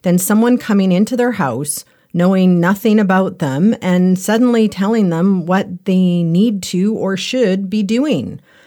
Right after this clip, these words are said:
I'm sorry, but you haven't earned that right yet. It would be like you meeting me today, coming over to my house, and telling me how to parent my kids or cook in my kitchen. You just don't do that.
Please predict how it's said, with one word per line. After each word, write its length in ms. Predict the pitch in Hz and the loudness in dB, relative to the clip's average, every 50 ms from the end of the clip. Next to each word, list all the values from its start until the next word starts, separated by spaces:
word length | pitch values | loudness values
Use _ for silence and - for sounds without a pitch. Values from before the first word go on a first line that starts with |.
| _ _ _ _ - | _ _ _ _ -6
I'm 200 | - 202 208 214 | -2 2 2 2
sorry, 540 | 202 - - - 220 214 220 220 214 196 165 | 2 0 -4 -6 -4 -2 -2 -2 -2 -2 -2
but 200 | 143 147 156 - | -4 -6 -6 -4
you 200 | 180 196 214 214 | -2 -2 -2 -2
haven't 520 | 202 - - 208 208 220 214 240 240 - - | -4 -8 -8 -6 -4 -2 -2 -2 -2 -2 -2
earned 240 | 196 190 196 190 | -2 0 0 0
that 200 | 185 180 180 - | 0 0 -2 -4
right 300 | 160 147 143 143 175 - | -4 -4 -4 -2 -4 -4
yet. 480 | - - 143 - - - - _ - - _ _ _ _ _ _ _ _ _ - - _ _ - | -6 -8 -10 -10 -10 -14 -18 _ -20 -20 _ _ _ _ _ _ _ _ _ -20 -20 _ _ -6
It 60 | 269 | -4
would 180 | 285 349 - | -4 -4 -2
be 160 | - 320 330 320 | -2 -2 -2 0
like 240 | 311 311 - - | -2 -2 -2 -2
you 120 | 214 220 233 | -2 0 2
meeting 400 | 233 226 208 208 202 214 214 214 | 2 2 2 2 2 2 2 2
me 140 | 208 208 208 | 2 0 0
today, 540 | - - 226 180 147 143 143 139 147 147 - _ _ _ | -2 -4 -4 -2 -2 -2 -2 -2 -4 -6 -8 _ _ _
coming 300 | - - - 196 202 196 | -8 -2 0 2 2 2
over 220 | 202 196 185 202 196 | 2 0 0 -2 -4
to 140 | 196 - 202 | -2 -2 0
my 140 | 190 185 | 0 0
house, 440 | 190 170 165 143 135 127 139 - - - _ - _ _ | 0 0 -2 -4 -4 -4 -6 -8 -12 -18 _ -20 _ _
and 160 | - 190 196 | 0 0 0
telling 340 | 190 214 220 214 220 220 220 | 2 0 0 2 2 2 2
me 120 | 214 214 | 4 2
how 120 | 202 196 202 | 2 2 0
to 100 | 190 180 | -2 -2
parent 400 | 185 - - 190 190 196 185 - | -4 -4 -2 -2 0 0 -2 -4
my 140 | 165 165 160 | -4 -6 -6
kids 460 | 160 - - 214 202 180 147 139 143 | -8 -6 -4 -2 -2 -2 -2 -4 -6
or 100 | 131 139 | -8 -8
cook 240 | - - 196 180 - | -8 -8 -6 -4 -4
in 80 | 175 | -4
my 140 | 165 147 147 | -2 -4 -6
kitchen. 560 | 147 - - 185 185 - 139 107 90 - - - _ _ _ _ _ _ | -6 -6 -6 -6 -4 -6 -8 -8 -10 -12 -14 -16 _ _ _ _ _ _
You 260 | _ 208 254 262 233 220 | _ -6 -6 -6 -6 -8
just 360 | - - 302 294 - - - | -8 -8 -8 -8 -8 -8 -6
don't 220 | 294 285 254 190 | -4 -4 -4 -4
do 240 | 185 202 220 262 269 | -2 -2 -2 -2 -2
that. 400 | 214 147 117 - - - - - | -4 -6 -6 -8 -12 -16 -20 -20